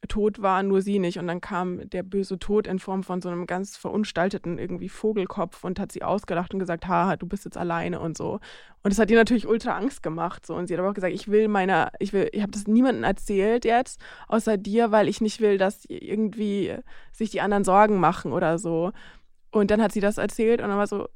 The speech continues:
„Ja, Johanna, und jetzt spielen wir wieder was“ und so. Und dann, und dann ist es wieder so, „Jetzt kann ich nicht mehr, jetzt gehe ich wieder ins Hier und Jetzt zurück“, so. Und jetzt will ich, brauche ich wieder was zum Ablenken. Und ich glaube, so sollten wir das auch machen, dass wir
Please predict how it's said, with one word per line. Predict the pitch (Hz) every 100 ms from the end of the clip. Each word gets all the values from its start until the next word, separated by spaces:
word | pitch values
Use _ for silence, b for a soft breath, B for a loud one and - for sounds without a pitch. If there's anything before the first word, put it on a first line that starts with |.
| -
„Ja, |
Johanna, | 254 254 277
und | 240
jetzt | 247 - - -
spielen | - 262
wir | 214
wieder | 170 160
was“ | 117 202 -
und | - 202
so. | 190 160
Und | 208
dann, | 214
und | - 214
dann | 214
ist | 226
es | 233 233
wieder | 214 214
so, | 208 208 208 - _ _ _ -
„Jetzt | 220 - - - -
kann | 233
ich | 247
nicht | 240 247
mehr, | 233 226
jetzt | 214 214 277 277
gehe |
ich | 220
wieder | 214 196
ins | 220
Hier | 214
und | 196
Jetzt | 170 165 -
zurück“, | 170 160 156 -
so. | 170
Und | 127 170
jetzt | 180 - -
will | 170 240 202
ich, | 226
brauche | - 233
ich | 233
wieder | 208
was | 214
zum | 220
Ablenken. | 190 220 185 170 185
Und | 185
ich |
glaube, | 196 196
so | 180 202 233 B B
sollten | - 180
wir | 202
das | 202 202
auch | 190 214
machen, | 165 185 175
dass | 196
wir | 185